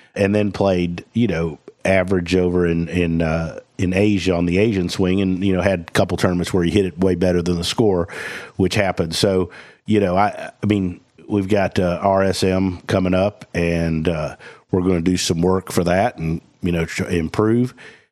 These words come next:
And then I think, you know, it's, uh, like, for a player like him, it'll be rest, really try to get some rest, you know, f-, for December, get a good month off to kinda hit the reset button.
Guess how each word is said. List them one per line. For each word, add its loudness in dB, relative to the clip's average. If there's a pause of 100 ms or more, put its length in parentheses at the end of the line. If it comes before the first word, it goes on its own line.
And 2
then 2
I 0
think, -2
you 2
know, 0
it's, -4
uh, -4
like, -4
for 0
a -2
player 0
like -4
him, 0
it'll -4
be -2
rest, -2
really 0
try 0
to 0
get -2
some -2
rest, 0 (220)
you 0
know, 0
f-, -10 (420)
for 2
December, -2 (140)
get 2
a -2
good 0
month 2
off 0
to -4
kinda 0
hit 0
the 0
reset 0
button. -2